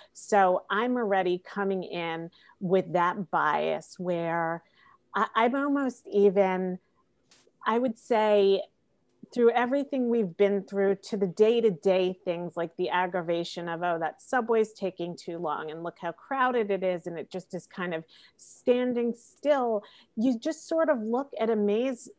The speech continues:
like, around in amazement, like, you have all of these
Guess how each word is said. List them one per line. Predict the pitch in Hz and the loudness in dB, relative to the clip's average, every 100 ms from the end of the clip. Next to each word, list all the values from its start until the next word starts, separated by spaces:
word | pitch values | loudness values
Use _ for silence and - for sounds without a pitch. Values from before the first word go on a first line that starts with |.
| - | -8
like, | 226 233 | -6 -2
around | 233 240 240 | -2 0 -2
in | 233 | -2
amazement, | 220 247 311 240 220 214 | -2 -2 -4 -4 -4 -4
like, | 208 - _ _ | -6 -8 _ _
you | 233 247 254 | -4 -2 -4
have | - - 269 277 320 285 - | -8 -6 -2 0 0 -4 -4
all | 247 226 240 247 | 0 2 2 0
of | 220 190 | 0 -2
these | 226 220 208 | 0 0 0